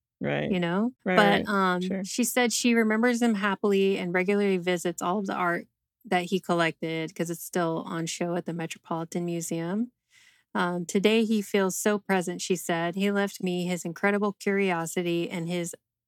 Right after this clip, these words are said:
Speaker 2: ability to embrace life. He is bigger than his death. My family and I hold him in our hearts,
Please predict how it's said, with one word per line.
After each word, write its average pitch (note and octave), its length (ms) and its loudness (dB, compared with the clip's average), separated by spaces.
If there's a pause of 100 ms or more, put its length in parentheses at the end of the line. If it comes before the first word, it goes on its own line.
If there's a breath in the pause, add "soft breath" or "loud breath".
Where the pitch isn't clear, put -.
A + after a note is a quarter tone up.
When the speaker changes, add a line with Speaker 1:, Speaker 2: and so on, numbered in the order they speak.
(140)
Speaker 2:
ability G#3+ 560 0
to G3 160 -2
embrace E3+ 420 -2
life. D#3+ 280 -4
He F3+ 80 2
is E3+ 100 0
bigger G3+ 320 0
than F#3+ 160 -2
his F3+ 160 -6
death. E3 380 -6
My E3+ 160 -4
family F#3 400 -4
and F3 80 -4
I E3+ 120 -4
hold E3+ 320 -2
him E3+ 140 -4
in E3+ 100 -10
our E3 120 -4
hearts, - 500 -6